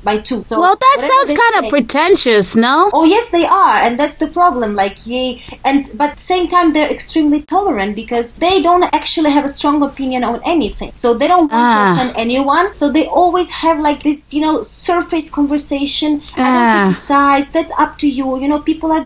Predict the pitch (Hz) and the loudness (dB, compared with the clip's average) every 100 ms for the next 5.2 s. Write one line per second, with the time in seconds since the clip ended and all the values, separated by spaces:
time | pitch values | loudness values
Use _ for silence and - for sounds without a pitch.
0 | 262 247 277 262 277 - - 262 285 285 | -6 -8 -4 -2 -2 -6 -6 -2 -2 0
1 | 330 330 254 294 285 277 330 - - 285 | 0 0 0 0 2 2 0 0 0 0
2 | 269 330 294 277 277 349 403 392 294 277 | 2 2 2 0 -2 0 0 0 -2 -2
3 | 240 233 - 190 - 285 - - - 240 | -6 -8 -10 -8 -6 -6 -8 -20 -16 -2
4 | 330 403 311 349 320 285 262 311 339 294 | 0 2 2 2 4 4 4 2 2 2
5 | 247 294 | 0 -2